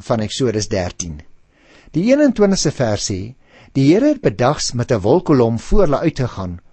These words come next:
om vir hulle plek aan te wys en snags met 'n vuurkolom om vir hulle lig te verskaf, sodat hulle dag en nag kon trek. Die wolkkolom bedags en die vuurkolom snags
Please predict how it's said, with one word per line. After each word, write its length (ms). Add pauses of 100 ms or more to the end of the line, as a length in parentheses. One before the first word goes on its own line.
om 220
vir 120
hulle 120
plek 380
aan 200
te 120
wys 280
en 120
snags 440
met 160
'n 60
vuurkolom 800 (320)
om 200
vir 140
hulle 200
lig 300 (220)
te 100
verskaf, 600 (400)
sodat 460
hulle 360
dag 420
en 320
nag 380 (140)
kon 180
trek. 440 (440)
Die 160
wolkkolom 600
bedags 600 (480)
en 180
die 100
vuurkolom 720
snags 600